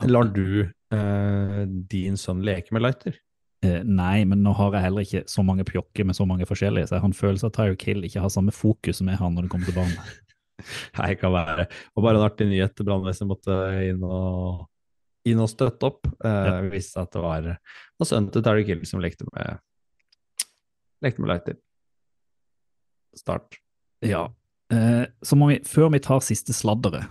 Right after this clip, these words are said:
Speaker 2: så må det jo bare nevnes at det har jo vært, eh, en del college-kamper nå i jul og nyttår. Eh, semifinale i det nasjonale college-mesterskapet,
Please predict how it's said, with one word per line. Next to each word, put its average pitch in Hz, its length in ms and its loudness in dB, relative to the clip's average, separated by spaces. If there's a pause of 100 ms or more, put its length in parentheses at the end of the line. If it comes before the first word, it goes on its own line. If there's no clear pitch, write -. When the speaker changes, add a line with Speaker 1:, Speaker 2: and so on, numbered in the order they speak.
(100)
Speaker 2:
så - 80 2
må 113 140 6
det 117 80 6
jo 110 100 2
bare 101 140 4
nevnes 95 500 -2
at 104 80 -10
det 104 140 -8
har 104 100 0
jo 98 80 0
vært, 101 300 -6 (160)
eh, 95 560 -2
en 92 100 -4
del 113 160 0
college-kamper 123 640 -2
nå 98 220 4
i 90 80 0
jul 92 180 0
og 95 80 0
nyttår. - 300 -2 (520)
Eh, 92 920 -6
semifinale 107 560 4
i 98 60 4
det 98 80 6
nasjonale 98 580 4
college-mesterskapet, - 880 -2